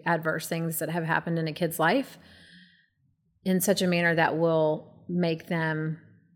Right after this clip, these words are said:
healthier going forward. So there's a great study, this Kaiser Permanente study from a while ago, um, that basically says, you know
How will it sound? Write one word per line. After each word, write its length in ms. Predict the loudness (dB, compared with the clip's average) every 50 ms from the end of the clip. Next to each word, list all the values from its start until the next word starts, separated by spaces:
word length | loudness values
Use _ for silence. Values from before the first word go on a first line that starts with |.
| _ _
healthier 760 | -6 0 2 2 2 0 -2 -2 0 0 -2 -2 -6 -12 -18 -20 _ _
going 200 | -4 -2 -2 -2
forward. 580 | -4 -4 -4 -2 -2 -2 -2 -2 -2 -4 -4 -6 -12 -20 -20 _ -20 -20 -20 _ _
So 720 | -8 -6 0 2 4 6 6 6 6 4 4 2 0 -2 -4 -6 -10 -16 _ _ _ _ _ _ _ _ _ _ _ _ -12 -12 -12 -14 -20 _ _ _ _
there's 160 | -6 -4 -4
a 40 | -2
great 360 | 2 4 4 4 4 2 -2 -8 -18 _ _ _ _ _ _ _ _ _ _ _ _ _ _ _
study, 640 | -4 -4 0 2 4 4 4 4 2 0 -2 -4 -6 -12 -16 -12
this 160 | -10 -10 -8
Kaiser 360 | -8 -4 -2 -2 0 0 0 -2
Permanente 560 | -2 -2 -2 -2 0 -2 -2 -2 -2 -4 -4
study 320 | -4 -4 -4 -4 -2 -4
from 200 | -4 -6 -6 -6
a 60 | -4
while 280 | -2 -2 -2 -2 -2 -2
ago, 380 | -4 -2 -2 0 0 0 0 -2 -4 -10 -20 -20 -20 -20 -20 _ _
um, 480 | -4 -2 0 0 0 0 0 0 0 0
that 80 | 4
basically 320 | 6 6 6 6 4 2 0
says, 580 | 0 2 4 6 6 6 4 2 0 -6 -10 -14 _ _ _ _ _ _ _ _ _
you 160 | -6 -4 -4
know 320 | -2 -2 -2 -2 -4 -4